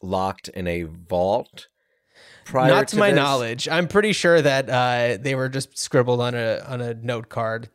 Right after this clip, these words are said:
Speaker 1: John, did, were you given the answers beforehand?
Speaker 2: I was
Speaker 1: Did you
Speaker 2: most
Speaker 1: need the money that
Speaker 2: s-,
Speaker 1: badly?
Speaker 2: I was most certainly not given the answers, and I even got a question wrong that was a total Marty situation
Speaker 1: Oh,
Speaker 2: where
Speaker 1: no.
Speaker 2: I'm like,
Speaker 1: <laughs>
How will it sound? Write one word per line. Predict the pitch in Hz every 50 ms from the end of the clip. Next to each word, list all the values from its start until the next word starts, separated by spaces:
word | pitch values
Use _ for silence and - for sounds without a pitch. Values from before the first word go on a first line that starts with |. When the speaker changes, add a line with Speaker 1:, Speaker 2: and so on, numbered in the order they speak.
| _ -
Speaker 1:
John, | - - 104 95 95 95 90 - 80
did, | - 95 - -
were | 87 87
you | 87 92 101
given | 90 104 90 95 92 87
the | 82 78
answers | 73 73 76 - - 80 78 76 - -
beforehand? | - - 80 - 82 82 82 135 127
Speaker 2:
I | 120 123
was | 151 143 113
Speaker 1:
Did | 92 76 90
you | 117
Speaker 2:
most | 120 147 131
Speaker 1:
need | 113 92
the | 104
money | 98 92 90 90 90
that | 82 82 80
Speaker 2:
s-, | -
Speaker 1:
badly? | - 80 78 76 76 78 73 - - _ -
Speaker 2:
I | 160 180 226
was | 240 247 226
most | 240 247 226 - - - -
certainly | 175 170 185 170 185 185 180 175 170 165 131
not | 135 135 127 123 131 131 123 135
given | 123 135 131 131
the | 131 127 120 113
answers, | 117 117 117 - - 131 127 131 131 127 - -
and | - 131 131 131 127 127 -
I | 127 135 139
even | 139 - 156 180 185 226 214 170 123
got | - 123 127 131 131 - - -
a | 139 131 127
question | - - 143 131 123 - - 135 127 120
wrong | 117 110 107 117 117 120 120 123 131 120
that | 131 123 101
was | 131 123 127
a | 127
total | 120 - 135 135 120 120
Marty | 120 120 113 104 107 113 117 131
situation | - - 131 - - 139 135 131 135 131 - - 143 139 139 135 - -
Speaker 1:
Oh, | - 180 180 180 175
Speaker 2:
where | 151 147 139 139 165 160 165
Speaker 1:
no. | 170 -
Speaker 2:
I'm | 143 151 156 165 165
like, | 165 160 151 147 139 -
Speaker 1:
<laughs> | 415